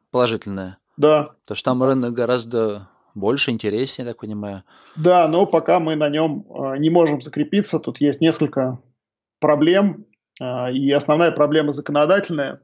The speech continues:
Speaker 2: Нам нужно сейчас зарегистрировать з-, заграничное юридическое лицо, чтобы корректно принимать платежи в
Speaker 1: Да,
Speaker 2: валюте.
Speaker 1: то есть не все просто? Там же
Speaker 2: Нет.
Speaker 1: че, Stripe? Stripe или PayPal?
Speaker 2: А,
Speaker 1: Что используется?
Speaker 2: смотри,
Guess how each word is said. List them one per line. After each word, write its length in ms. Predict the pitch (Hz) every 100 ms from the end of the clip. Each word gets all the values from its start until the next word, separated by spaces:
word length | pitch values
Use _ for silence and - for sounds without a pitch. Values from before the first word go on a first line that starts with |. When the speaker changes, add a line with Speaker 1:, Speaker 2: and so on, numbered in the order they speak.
| _
Speaker 2:
Нам 260 | 143 139 143
нужно 280 | 156 143 139
сейчас 380 | 131 156 147 131
зарегистрировать 720 | 147 147 - 151 151 131 131
з-, 480 | 127 131 98 117 - _ -
заграничное 760 | 156 147 156 156 160 156 151 139
юридическое 560 | 147 151 139 - 143
лицо, 280 | 139 147 208
чтобы 300 | - 151 147
корректно 420 | 147 143 165 143
принимать 460 | 123 143 139 143 -
платежи 580 | 135 131 135 151 165 - _ _ _ _ _ _ _ _ _ - -
в 160 | 143
Speaker 1:
Да, 80 | 175
Speaker 2:
валюте. 200 | 170 180
Speaker 1:
то 60 | 135
есть 220 | 135 -
не 260 | 135 143 151
все 160 | -
просто? 460 | 147 165 180 143 107 _ _ - _
Там 160 | 127 127
же 80 | 120
Speaker 2:
Нет. 80 |
Speaker 1:
че, 60 | 127
Stripe? 500 | 110 - - 185 220 -
Stripe 400 | - 156 214 -
или 140 | 123 117
PayPal? 180 | 120 110
Speaker 2:
А, 360 | 156 156 160 147
Speaker 1:
Что 120 | 117
используется? 180 | - 113 170 175
Speaker 2:
смотри, 280 | 160 139